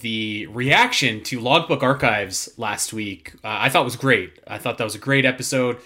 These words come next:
Um, I thought, I mean, it was one of our longest episodes ever. So, <laughs> you know,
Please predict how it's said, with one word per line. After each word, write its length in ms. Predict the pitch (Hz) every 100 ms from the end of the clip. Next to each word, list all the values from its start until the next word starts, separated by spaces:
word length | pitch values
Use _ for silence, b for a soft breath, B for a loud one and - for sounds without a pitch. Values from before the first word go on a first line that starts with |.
| b b b -
Um, 420 | 110 107 101 98
I 120 | 101
thought, 420 | 107 110 107 - b b
I 60 | -
mean, 80 | 131
it 40 |
was 120 | 180
one 100 | 226
of 60 | 151
our 120 | 120
longest 320 | 123 147 131
episodes 320 | 139 - 107
ever. 280 | 110 107 92
So, 340 | - 107 101 170
<laughs> 0 |
you 160 | 143
know, 180 | 117 104